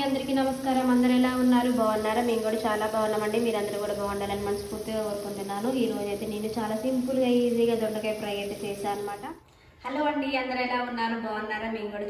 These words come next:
చాలా బాగున్నామండి. మీరందరూ కూడా బాగుండాలని మనస్ఫూర్తిగా కోరుకుంటున్నాను. ఈ రోజైతే నేనైతే దొండకాయలు అయితే ఇందాక బయటికి వెళ్ళి తీసుకొని వచ్చాను అనమాట. ఆ దొండకాయలు ఒక పావు కిలో, అర కిలో తీసుకున్నాను. నీట్‌గా కడిగి ఇలా పొడుగ్గా ముక్కలుగా కట్ చేసుకున్నాను. చాలా ఈజీగా, సింపుల్గా దొండకాయ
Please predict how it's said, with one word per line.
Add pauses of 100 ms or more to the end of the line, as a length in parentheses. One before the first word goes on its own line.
చాలా (100)
బాగున్నామండి.
మీరందరూ
కూడా
బాగుండాలని
మనస్ఫూర్తిగా
కోరుకుంటున్నాను. (440)
ఈ
రోజైతే
నేనైతే
దొండకాయలు
అయితే
ఇందాక
బయటికి
వెళ్ళి
తీసుకొని
వచ్చాను
అనమాట. (680)
ఆ
దొండకాయలు
ఒక
పావు
కిలో, (320)
అర (100)
కిలో
తీసుకున్నాను. (100)
నీట్‌గా (120)
కడిగి
ఇలా
పొడుగ్గా
ముక్కలుగా
కట్
చేసుకున్నాను. (400)
చాలా (140)
ఈజీగా,
సింపుల్గా
దొండకాయ